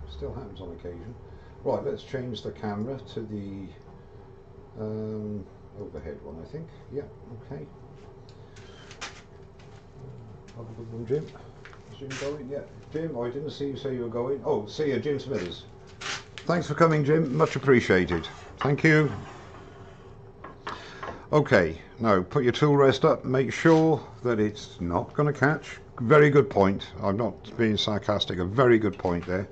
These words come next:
Ian Lord. Thank you. Look, we're not turning. We've got to put wax on first. Right, let's... That has dried off a bit now. Now, because I'm not using Yorkshire grit, you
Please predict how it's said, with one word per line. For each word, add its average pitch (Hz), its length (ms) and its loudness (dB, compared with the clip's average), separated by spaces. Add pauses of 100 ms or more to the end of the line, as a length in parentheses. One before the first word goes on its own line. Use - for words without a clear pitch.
Ian 117 280 0
Lord. 160 280 6 (520)
Thank 139 240 -4
you. 185 260 8 (2250)
Look, - 300 0
we're 120 80 -4
not 135 140 -2
turning. 101 400 -4
We've 117 100 -8
got 127 100 -4
to 107 140 -6
put - 100 -10
wax 104 280 -12
on 82 200 -10
first. 98 240 -12 (480)
Right, 156 240 -4 (340)
let's... - 480 -12 (1000)
That 143 180 -6
has 123 100 -4
dried 120 300 -4
off 113 160 -6
a 110 40 -10
bit 104 200 -8
now. 107 300 -4 (460)
Now, 127 100 0
because 135 220 2
I'm 165 120 6
not 151 180 4
using 127 340 -2
Yorkshire 120 400 -2
grit, 156 360 -6 (680)
you 120 80 -10